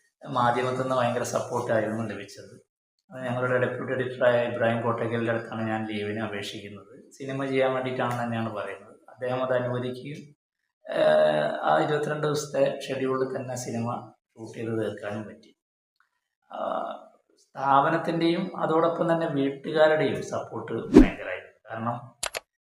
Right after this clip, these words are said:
ഏഹ്, വീട്ടുകാരുടെ സപ്പോർട്ട് ഇല്ലെങ്കിൽ ഒരിക്കലും ഇതുപോലുള്ളൊരു വിഷയം നമുക്ക് ടേക്ക് അപ്പ് ചെയ്ത് മുന്നോട്ട് പോകാൻ പറ്റില്ല. അതിപ്പോൾ അച്ഛനമ്മയായാലും ഭാര്യയായാലും മക്കളായാലും എല്ലാവരുടെയും സപ്പോർട്ട് ഉള്ളത് കൊണ്ടാണ്, ആ, ഈ ഒരു സബ്ജക്റ്റിൽ തുടർച്ചയായിട്ട് വർക്കുകൾ ചെയ്യാൻ സാധിച്ചത്.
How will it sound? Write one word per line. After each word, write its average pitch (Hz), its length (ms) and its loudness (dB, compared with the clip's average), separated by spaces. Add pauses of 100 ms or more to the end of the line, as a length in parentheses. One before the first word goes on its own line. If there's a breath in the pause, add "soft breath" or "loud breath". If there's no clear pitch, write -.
ഏഹ്, 117 100 -14
വീട്ടുകാരുടെ 147 560 4
സപ്പോർട്ട് 139 440 0
ഇല്ലെങ്കിൽ 135 300 0
ഒരിക്കലും 123 500 -4
ഇതുപോലുള്ളൊരു 127 560 -2
വിഷയം 120 460 -2
നമുക്ക് 110 380 -6
ടേക്ക് 107 160 -2
അപ്പ് - 160 -8
ചെയ്ത് 110 160 -2
മുന്നോട്ട് 98 320 -6
പോകാൻ 92 220 -10
പറ്റില്ല. - 260 -16
അതിപ്പോൾ - 500 -20
അച്ഛനമ്മയായാലും 101 1040 -6
ഭാര്യയായാലും 104 720 -8
മക്കളായാലും 107 680 -16
എല്ലാവരുടെയും 143 400 -6
സപ്പോർട്ട് 123 520 -4
ഉള്ളത് 117 200 2
കൊണ്ടാണ്, 104 540 -6 (540)
ആ, - 80 -10 (680)
ഈ 147 200 -4
ഒരു 151 80 0
സബ്ജക്റ്റിൽ 135 760 -4 (120)
തുടർച്ചയായിട്ട് 117 560 -6
വർക്കുകൾ 113 420 -4
ചെയ്യാൻ 110 300 -10
സാധിച്ചത്. 90 440 -12